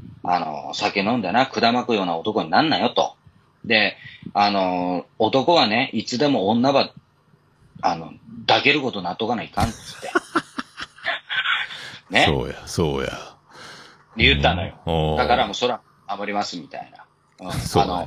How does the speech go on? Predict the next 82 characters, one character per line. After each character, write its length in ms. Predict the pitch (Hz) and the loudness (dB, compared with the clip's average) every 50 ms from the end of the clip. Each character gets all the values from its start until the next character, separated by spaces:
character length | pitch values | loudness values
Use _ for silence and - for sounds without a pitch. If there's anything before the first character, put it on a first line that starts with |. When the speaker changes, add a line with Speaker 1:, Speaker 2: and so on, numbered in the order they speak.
| 80 - - - - _ _ | -8 -12 -18 -20 -20 _ _
Speaker 1:
「お 20 | 113 | 4
前 120 | 127 123 127 | 4 6 6
は 80 | 123 117 | 4 4
ま 120 | 120 139 | 4 4
だ 120 | 139 131 110 | 4 4 4
わ 160 | 110 107 101 | 4 2 4
か 100 | 98 123 | 4 4
ら 100 | 120 131 | 4 4
ん 60 | 135 123 | 2 2
か 80 | 117 | 0
も 80 | 98 92 | 0 0
し 140 | - - 95 | -4 -4 -4
れ 120 | 107 110 | -2 -2
ん 60 | 120 117 | 0 0
け 100 | 127 90 | 0 -2
ど 100 | 78 76 | -2 -4
な。 180 | 87 107 123 - - - - - - - - - - | -4 -4 -4 -4 -8 -14 -18 -20 -20 -20 -20 -10 -8
男 320 | 95 92 - 104 95 127 135 | -6 -2 -2 0 0 0 0
っ 60 | - | 0
て 80 | - 104 | 0 -2
い 120 | 104 113 123 | 0 0 0
う 40 | |
の 60 | 120 107 | 0 -2
は 120 | 92 - | -2 -2
機 180 | - - 139 143 | 0 2 2 2
能 120 | 131 107 | 2 0
せ 160 | - - 127 123 | 2 0 0 0
ん 40 | |
く 100 | - 139 | 0 0
な 120 | 131 131 120 | 0 0 0
る」 80 | 117 - | 0 -4
と。 160 | - - - _ _ _ - - - - - - - - - _ | -6 -6 -6 _ _ _ -16 -16 -16 -16 -16 -14 -14 -14 -12 _
ね。 300 | 110 135 170 208 - - _ _ _ _ _ _ _ _ _ _ _ _ | 2 2 2 2 0 -8 _ _ _ _ _ _ _ _ _ _ _ _
ま 140 | - 165 180 | 2 4 4
だ 80 | 165 139 | 4 2
お 80 | 127 | 2
前、 140 | 117 110 104 | 2 0 0
俺 100 | 98 95 | 0 -4
小 200 | - - 147 165 | -2 0 2 2
学 140 | 196 202 - | 2 2 2
生 140 | - 240 226 | 2 0 2
ぐ 80 | 247 | 2
ら 80 | 240 151 | 2 0
い 20 | - | 0
で 40 | |
す 40 | - 65 | -2 -8
よ、 60 | - | -8
そ 100 | - - | -6 -6
の 60 | 90 | -6
時。 260 | - 80 - - - _ _ | -8 -12 -16 -18 -20 _ _
Speaker 2:
う 140 | 135 90 80 | -2 -2 2
ん。 40 | 76 | 4
Speaker 1:
な？ 200 | 107 151 185 - | 4 4 4 2
Speaker 2:
う 40 | - | -2
ん、 160 | - - 101 92 | -6 -8 -10 -6
う 120 | 82 82 78 76 76 | -2 0 2 2 4
ん、 20 | 76 | 2
う 40 | |
ん、 840 | 73 73 71 76 78 78 80 80 73 71 78 82 80 73 73 73 73 | 2 2 0 0 0 2 2 2 2 2 2 2 2 2 2 0 0
う 20 | 71 | -2
ん。 60 | 76 - _ _ - - - - - - - - _ | -4 -8 _ _ -20 -18 -18 -18 -18 -20 -20 -20 _
Speaker 1:
あ 100 | - 101 98 | -12 -10 -6
の、 220 | 95 92 92 90 | -4 -4 -4 -4
機 160 | - - 147 143 | -2 0 0 0
能 100 | 123 113 | 0 0
せ 140 | - 131 | 0 0
ん 60 | 127 120 | 0 2
く 80 | 156 | 2
な 100 | 170 165 - | 2 2 2
る 60 | - | 0
と。 160 | - 73 - _ _ _ - | -6 -10 -16 _ _ _ -2
だ 140 | - 82 78 | 2 4 4
か 100 | 73 - | 6 6
ら、 360 | 117 135 131 120 87 - - - - | 8 8 6 6 4 0 -6 -10 -12
Speaker 2:
う 40 | 85 | -10
ん。 40 | 80 | -6
そ 220 | - - 87 71 | 0 2 2 2
う 60 | 57 | 2
や。 80 | - - | 0 -6
Speaker 1:
あ 260 | - - - - 73 | -12 -18 -20 -20 -20
の、 180 | 69 65 67 - _ - - _ _ - | -20 -20 -20 -20 _ -20 -20 _ _ 0
な、 180 | 117 113 - | 0 0 0